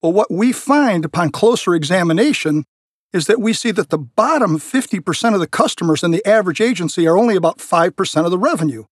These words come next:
and that the bottom twenty-five percent of the customers are even less than that, about two percent of the revenue. Well, on the top end, conversely, what we call the Super A customers, the top two percent of the customers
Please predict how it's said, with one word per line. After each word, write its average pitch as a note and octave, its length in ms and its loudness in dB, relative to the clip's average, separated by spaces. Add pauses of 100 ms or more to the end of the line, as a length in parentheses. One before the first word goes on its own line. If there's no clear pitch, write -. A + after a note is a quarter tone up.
(340)
and G2+ 100 2
that - 120 0
the G#3 60 0
bottom G#3 440 0
twenty-five C4 600 0
percent E3 260 -4
of D3+ 40 0
the D3+ 60 -4
customers F3 480 -4 (260)
are G3 120 2
even G#3 180 -2
less G3 260 0
than F3 120 -2
that, D3 220 -2 (380)
about F#3 380 0
two A#3 220 -2
percent D3+ 320 -2
of C#3+ 80 0
the C#3+ 60 -2
revenue. B2 420 -8 (680)
Well, E3+ 120 4
on E3+ 80 2
the D#3 80 0
top B3+ 360 0
end, D3+ 220 0
conversely, D#3+ 460 0
what D#3+ 160 -2
we E3+ 100 0
call F3 180 0
the D#3 100 -4
Super F#3 420 -4
A F#3 160 2
customers, D3 540 -2 (280)
the D#3 80 -4
top - 340 -2
two G3+ 160 -4
percent G3 280 -2
of F#3+ 40 -4
the F3+ 80 -4
customers G3+ 480 -4